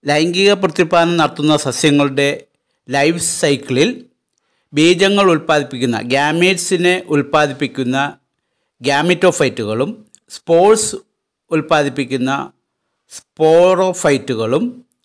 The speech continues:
തമ്മിൽ തലമുറകളുടെ അനുവർത്തനം അല്ലെങ്കിൽ alternation of generations കാണാൻ കഴിയുന്നു. ഈ സസ്യങ്ങളിൽ മൂന്ന്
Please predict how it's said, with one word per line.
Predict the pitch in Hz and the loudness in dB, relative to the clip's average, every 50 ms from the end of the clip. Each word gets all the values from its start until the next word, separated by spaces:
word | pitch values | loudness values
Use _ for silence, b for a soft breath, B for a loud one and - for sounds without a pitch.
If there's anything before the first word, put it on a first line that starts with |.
| _ _ _ _ _ _ 135 | _ _ _ _ _ _ -6
തമ്മിൽ | 127 123 123 120 139 151 202 294 - 147 - _ _ _ - | -4 -2 0 0 2 2 0 0 -2 -10 -16 _ _ _ -2
തലമുറകളുടെ | 147 151 156 165 175 175 175 170 170 170 170 165 160 156 156 170 | 0 0 0 2 2 2 2 2 2 2 2 2 2 2 2 0
അനുവർത്തനം | - - 139 139 147 151 147 147 143 - - 143 120 107 92 - _ _ _ _ - | 0 0 -2 0 0 2 2 2 0 0 -4 -4 -4 -4 -6 -8 _ _ _ _ -2
അല്ലെങ്കിൽ | 139 143 143 135 127 131 135 135 131 - | 0 2 2 2 2 2 0 0 -2 -2
alternation | - 139 143 151 156 156 - 185 180 180 175 170 170 165 - - 147 143 | 0 2 2 2 2 0 0 -2 0 2 2 2 2 2 0 0 2 0
of | 139 131 | 0 0
generations | - 127 131 131 131 135 131 135 139 135 135 - 139 131 131 127 - - - _ - | -2 -2 0 2 2 2 2 2 2 2 2 2 0 -2 -2 -4 -6 -12 -16 _ -2
കാണാൻ | 120 117 113 120 123 117 113 - | -2 0 0 0 -2 -2 -2 -4
കഴിയുന്നു. | 117 107 107 101 92 87 80 82 _ _ _ _ _ _ _ _ _ _ _ _ _ _ _ _ | -4 -4 -4 -6 -6 -10 -14 -16 _ _ _ _ _ _ _ _ _ _ _ _ _ _ _ _
ഈ | - 170 202 | 0 0 0
സസ്യങ്ങളിൽ | 196 - 185 160 156 - 175 165 165 156 135 120 127 147 190 - _ _ 156 | 2 2 0 0 0 2 0 2 2 2 2 2 0 0 -2 -4 _ _ 0
മൂന്ന് | 151 156 170 190 220 233 226 226 | 2 4 4 6 4 4 2 0